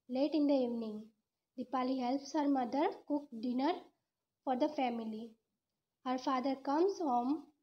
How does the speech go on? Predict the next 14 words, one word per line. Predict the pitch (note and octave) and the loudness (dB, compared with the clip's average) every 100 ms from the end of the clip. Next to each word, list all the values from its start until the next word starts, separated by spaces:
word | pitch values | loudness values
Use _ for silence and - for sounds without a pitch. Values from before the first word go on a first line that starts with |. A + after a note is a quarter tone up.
| _ _ _ | _ _ _
very | C4+ C4+ D#4+ E4 | 0 4 6 6
late | C4+ C4+ | 4 2
at | B3+ - | -2 -2
night. | A#3+ G#3+ G#3+ - _ _ _ - | -4 -4 -8 -14 _ _ _ -6
At | D4+ D#4 | -2 2
night, | D4 B3+ B3 | 2 2 -2
Dipali | B3+ B3+ B3 B3 B3 B3 | -4 -4 -2 0 0 0
loves | C4 E4 E4 - | 2 2 0 -2
to | D#4 | 0
lie, | C4 A#3+ C#4 D4+ - _ _ _ _ - | 2 0 0 -2 -8 _ _ _ _ -2
lie | C4+ | 2
in | C#4 C4+ C4 | 4 4 2
bed | B3 C4+ D#4+ | 2 2 2
and | C#4+ C#4 B3+ B3 | 2 0 0 -4